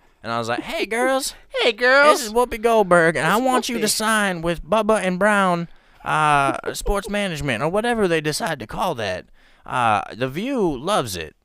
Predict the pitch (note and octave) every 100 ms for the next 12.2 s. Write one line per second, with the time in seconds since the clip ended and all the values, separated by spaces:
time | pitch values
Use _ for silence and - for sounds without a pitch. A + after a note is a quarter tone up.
0 | _ _ - C#3 - - D3 D#3 D3+ D3
1 | D3+ D3 C3+ - G3 A3+ E3+ D3+ G3+ A3+
2 | D3+ F#3 F3+ C3 G#2+ G#2 B2+ D3+ - -
3 | - - _ - D#3 D3 A3 G3 F3+ D#3+
4 | D#3+ A3 G#3 A2 G#2 - - - - -
5 | - - - - C5 - - - - -
6 | - - - - - - D#5+ F#5+ E5 F#4
7 | E4+ E4 D#4 - F4 D4+ - D4+ B3 -
8 | F#3 D#3+ - - - - - - F4+ -
9 | - - - - - - - - - F#4+
10 | - - C#3 C3 B2 A#2+ A#2+ A#2+ A2+ G#2+
11 | G2 F2 E2+ - - - - - B2 G#2
12 | F2+